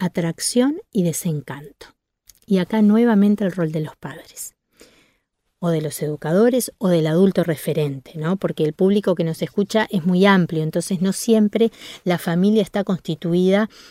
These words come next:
como la familia nuclear que nosotros conocemos, papá, mamá e hijos.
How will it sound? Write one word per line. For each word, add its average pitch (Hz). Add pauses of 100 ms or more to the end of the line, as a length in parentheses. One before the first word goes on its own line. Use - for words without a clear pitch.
(140)
como 170
la 160
familia 185
nuclear 190
que 165
nosotros 156
conocemos, 160
papá, 165
mamá 165
e 165
hijos. 196